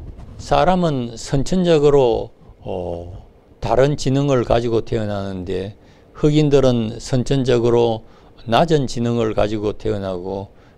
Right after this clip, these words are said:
백인들은 높은 지능을 가지고 태어났다. 이렇게 말을 했습니다. 그 후에, 에, 에, 찰스 모리라고 하는 사람이, 에, 에,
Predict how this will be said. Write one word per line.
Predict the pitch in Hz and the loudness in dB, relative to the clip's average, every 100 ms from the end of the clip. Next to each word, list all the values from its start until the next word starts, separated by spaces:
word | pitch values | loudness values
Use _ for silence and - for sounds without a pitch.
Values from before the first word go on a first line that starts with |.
| - | -2
백인들은 | 120 127 127 120 117 113 110 | 0 2 2 2 2 0 -2
높은 | 104 98 - 131 | -2 -4 -2 -2
지능을 | 123 127 135 127 | 0 0 2 2
가지고 | 113 107 110 110 | 2 0 0 -2
태어났다. | 101 113 104 92 85 92 87 90 87 - - - - | -2 -2 -2 -4 -6 -6 -6 -6 -10 -18 -20 -16 0
이렇게 | 123 120 127 127 | 4 4 4 4
말을 | 98 98 101 | 6 6 4
했습니다. | 95 92 - 92 85 87 95 - - - - - - - - - - - - - - - - - - - - - | 2 0 -2 -4 -4 -6 -8 -14 -20 -20 -20 -20 -20 -20 -20 -20 -20 -20 -20 -20 -18 -18 -18 -20 -20 -20 -12 2
그 | 165 | 6
후에, | 151 180 165 | 8 10 10
에, | 143 131 120 120 110 | 8 8 8 8 8
에, | - - 110 87 90 90 87 - - - - - - | 8 8 8 8 6 4 2 -4 -16 -20 -20 -20 0
찰스 | - 143 143 170 - 160 | 6 8 8 4 0 2
모리라고 | 123 127 175 151 131 120 | 4 4 4 6 6 6
하는 | 117 120 | 4 4
사람이, | 107 113 110 110 113 107 104 - - - | 4 4 4 4 2 0 -6 -16 -20 -6
에, | 92 | -2
에, | 85 80 85 | -2 -2 -4